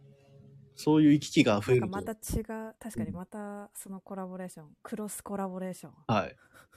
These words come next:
Speaker 1: 全然あり得ると思います。
Speaker 2: いいですね。
Speaker 1: ちょっとそんな夢を見て、じゃあ三年目はちょっと過ごしましょうか。
Speaker 2: そうですね。三年目は、ちょっとお互いに切磋琢磨と、
Speaker 1: はい。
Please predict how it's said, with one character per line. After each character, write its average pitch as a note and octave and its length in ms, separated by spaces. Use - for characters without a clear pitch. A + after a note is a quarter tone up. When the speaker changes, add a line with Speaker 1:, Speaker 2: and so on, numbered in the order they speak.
Speaker 1:
全 E3 280
然 D#3+ 240
あ D3 60
り D3 100
得 C#3 100
る A2+ 60
と G#2+ 80
思 F#2 120
い - 20
ま F#2 60
す。 - 140
Speaker 2:
い G#3 80
い F3+ 40
で F3+ 100
す - 180
ね。 - 200
Speaker 1:
ち - 80
ょ G#2 40
っ - 20
と G2+ 60
そ B2 140
ん A#2+ 40
な B2 100
夢 B2+ 200
を A#2 60
見 G#2+ 120
て、 - 220
じ G#2+ 60
ゃ G#2+ 60
あ - 20
三 A2+ 240
年 A2+ 180
目 A#2 80
は G#2+ 80
ち - 60
ょ A2 40
っ G#2 40
と G2+ 60
過 A2 120
ご G#2 80
し G2+ 80
ま G#2 80
し - 80
ょ - 40
う - 20
か。 - 80
Speaker 2:
そ - 180
う - 20
で E3 80
す - 80
ね。 D#3 80
三 F#3+ 280
年 G3 200
目 G3 140
は、 D#3+ 320
ち - 60
ょ - 20
っ - 40
と C3 180
お F#3 80
互 F3+ 360
い - 20
に F3+ 100
切 - 400
磋 D#3+ 60
琢 E3 260
磨 D#3+ 140
と、 C#3+ 260
Speaker 1:
は - 140
い。 - 120